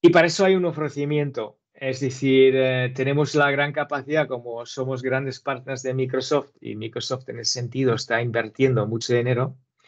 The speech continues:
existe la posibilidad, si vuestra organización cumple con las condiciones, hacer una prueba de todo esto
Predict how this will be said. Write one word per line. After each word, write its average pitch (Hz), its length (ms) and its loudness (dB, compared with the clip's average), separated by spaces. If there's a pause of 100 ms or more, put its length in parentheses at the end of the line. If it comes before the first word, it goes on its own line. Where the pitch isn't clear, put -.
(560)
existe 135 520 -2
la 143 100 2
posibilidad, 139 720 0 (180)
si - 200 -6
vuestra 120 400 -2
organización 113 800 -4
cumple 117 440 -4
con 117 180 -4
las 110 280 -4
condiciones, 123 840 -2 (460)
hacer 135 300 2
una 127 200 0
prueba 113 260 -2
de 98 100 -6
todo 50 220 -14
esto - 320 -20